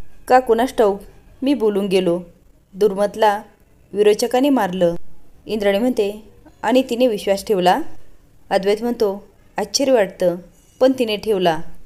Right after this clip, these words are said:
नेत्रा म्हणते, "याचा अर्थ ती तुमच्यावर प्रेम करते, म्हणून तिने विश्वास ठेवला." अद्वैत म्हणतो, "मी असा विचार पण केला नव्हता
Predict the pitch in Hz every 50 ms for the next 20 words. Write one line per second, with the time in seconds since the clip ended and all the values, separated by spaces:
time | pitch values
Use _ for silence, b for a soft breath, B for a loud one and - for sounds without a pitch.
0 | - - - - - - 208 202 185 185 208 208 214 247 233 226 202 196 196 208
1 | - - - - - - 214 208 208 - 233 202 202 202 208 - 226 208 202 226
2 | - - - - - _ - _ - - - 269 269 262 220 220 - 247 247 269
3 | 262 233 214 196 190 180 190 185 180 180 - 180 165 170 170 - - - - -
4 | - 226 226 240 254 262 254 240 214 233 226 208 220 240 - - - - _ -
5 | - - 226 - - 254 262 269 - - 262 208 196 175 160 165 175 - - -
6 | - - - - _ _ - - 202 202 214 226 226 233 262 262 - 220 202 202
7 | 226 - _ _ _ - _ _ _ - 247 254 277 277 - 262 240 220 180 233
8 | 233 277 277 294 269 262 262 220 190 190 185 190 190 185 190 190 180 180